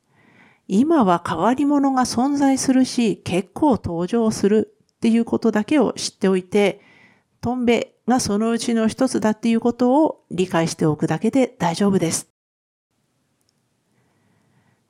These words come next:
このシリーズ、フランス語版、星の王子様のフレーズは、無論記事としても投稿しています。このエピソードの説明欄に該当する記事へのリンクを貼っておきますので、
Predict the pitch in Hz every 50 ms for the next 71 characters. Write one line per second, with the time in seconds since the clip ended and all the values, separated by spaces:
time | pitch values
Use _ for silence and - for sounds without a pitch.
0 | _ - - 202 185 180 175 - 180 180 185 196 202 196 202 180 175 170 - -
1 | _ - - 208 196 202 220 208 247 226 233 233 220 233 214 214 208 208 226 -
2 | _ _ _ _ - - 208 190 - 240 247 269 285 302 262 262 233 - 233 214
3 | 220 214 220 208 214 226 220 220 214 208 214 214 220 214 214 214 - - _ _
4 | _ _ _ _ - 190 190 240 254 277 269 - - 277 277 - - 254 240 -
5 | - 302 285 262 233 220 202 - 208 190 180 175 - 185 185 180 - - 202 190
6 | 196 190 202 220 214 - - _ _ _ _ _ _ _ _ _ _ _ _ _
7 | _ _ _ _ _ _ _ _ _ _ _ _ _ - 190 180 180 175 185 -
8 | - - 262 226 220 214 196 190 185 180 - 185 - - 214 233 254 262 240 226
9 | 214 208 196 202 208 202 - - - 165 170 175 - 175 170 - 196 175 170 170
10 | - 247 226 - 226 202 180 170 175 196 233 254 - 226 202 180 175 175 170 -
11 | - 180 170 175 - 202 247 262 - 277 277 254 240 226 196 185 -